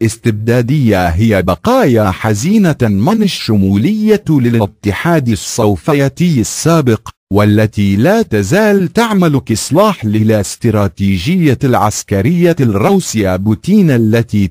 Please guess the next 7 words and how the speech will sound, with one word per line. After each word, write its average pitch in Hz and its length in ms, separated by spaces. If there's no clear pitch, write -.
تستخدم 131 800
الدولة 170 640
المجاورة 139 840
لها 160 520
كموطئ 117 600
قدم 220 440
عسكري. 127 840